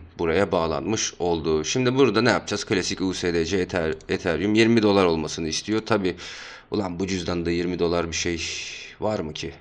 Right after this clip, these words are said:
kardeş? Ulan. Evet. Tabi yok. Değil mi? Biz bunu bir likidite sağlamak için benim buraya bir on beş dolar daha. Öbür cü-, cüzdandan da U S D C atsam olur mu acaba? Şöyle yapayım ben buradaki U S D C'yi bir saniye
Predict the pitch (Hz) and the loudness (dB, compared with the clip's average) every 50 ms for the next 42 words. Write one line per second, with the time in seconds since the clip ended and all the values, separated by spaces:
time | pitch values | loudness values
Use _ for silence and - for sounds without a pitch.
0 | - _ - 85 82 82 71 67 67 - - - - 67 82 82 73 71 - - | -20 _ -10 -10 -8 -8 -8 -8 -8 -8 -8 -8 -8 -6 -6 -6 -6 -8 -10 -16
1 | - - _ - - _ _ _ _ - - - - - _ _ _ _ _ _ | -20 -20 _ -20 -20 _ _ _ _ -20 -20 -20 -20 -20 _ _ _ _ _ _
2 | _ _ _ _ _ - 104 104 98 95 92 90 90 85 82 82 82 - - - | _ _ _ _ _ -6 -4 -2 0 0 0 0 -2 -2 -4 -4 -6 -8 -10 -10
3 | - - - - - - - - - - - - - - - - 120 107 98 110 | -10 -12 -14 -16 -18 -20 -20 -20 -20 -20 -20 -20 -20 -20 -6 -2 -2 0 2 2
4 | 107 95 - - - - - - - - - - _ _ _ _ - 107 85 78 | 0 0 0 -4 -8 -10 -14 -16 -20 -20 -20 -20 _ _ _ _ -6 -6 -6 -6
5 | 82 - - _ _ _ _ 95 98 92 90 90 95 98 98 95 - - - 92 | -10 -14 -20 _ _ _ _ -8 -6 -6 -2 0 2 2 2 2 0 -2 -4 -4
6 | 90 82 95 92 - 87 - - 101 92 - 92 90 87 92 92 92 85 - - | -4 -4 -4 -6 -8 -10 -8 -6 -6 -4 -2 -2 0 0 0 0 -2 -2 -4 -2
7 | 113 107 98 98 98 98 98 101 104 110 101 101 107 104 98 92 - - - 90 | -2 0 0 2 2 4 4 4 4 4 2 2 2 0 0 0 -2 -2 0 0
8 | 90 85 85 87 85 85 80 82 - - - - - - - - - 95 101 113 | 0 2 0 0 0 -2 -4 -6 -8 -12 -16 -16 -16 -16 -16 -6 -2 0 2 2
9 | 117 107 98 104 104 98 - 73 85 87 98 95 90 87 98 92 95 90 101 101 | 2 2 0 -2 -2 -4 -6 -10 -8 -6 -4 -4 0 0 0 0 2 0 0 0
10 | 98 92 92 92 95 95 - - 95 90 87 95 95 87 104 101 85 - - - | 2 2 2 2 0 0 -2 -2 -4 -2 0 0 0 0 -2 -2 -4 -4 -6 -6
11 | - 98 95 92 101 104 87 73 64 - - 69 67 67 69 - - - - - | -4 -2 0 0 0 0 -2 -4 -6 -6 -8 -8 -8 -8 -8 -10 -12 -18 -20 -18
12 | - - - - - - - - 160 160 151 120 101 - 117 123 120 104 98 104 | -18 -18 -18 -20 -10 -4 2 4 6 6 8 6 6 4 2 2 4 4 4 4
13 | 101 110 110 110 104 - 117 110 104 101 - - 104 98 92 98 95 87 90 95 | 4 4 2 2 0 2 0 2 2 0 2 2 0 2 4 2 2 2 0 0
14 | 95 98 101 104 - - 92 85 80 82 92 98 - | 0 0 0 -2 -4 -4 -4 -2 -2 -2 -2 -4 -4